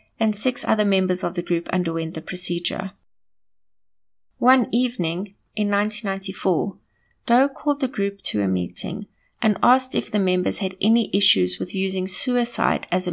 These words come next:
method of exiting their vehicles. They would take something that would not be painful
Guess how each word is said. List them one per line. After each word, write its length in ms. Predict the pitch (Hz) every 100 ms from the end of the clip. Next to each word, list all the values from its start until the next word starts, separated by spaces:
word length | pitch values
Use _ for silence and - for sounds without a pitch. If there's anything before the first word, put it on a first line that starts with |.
| 175
method 280 | 185 185 180
of 200 | 170 -
exiting 560 | 180 - 180 180 175 180
their 160 | 160 160
vehicles. 800 | 165 202 202 57 - - - - _ _ _ _ _ _ _ _
They 100 | -
would 160 | 208 220
take 220 | 277 302
something 420 | - 226 214 202
that 200 | 196 180
would 140 | 190 190
not 200 | 208 214
be 100 | 262
painful 580 | - 208 208 - 160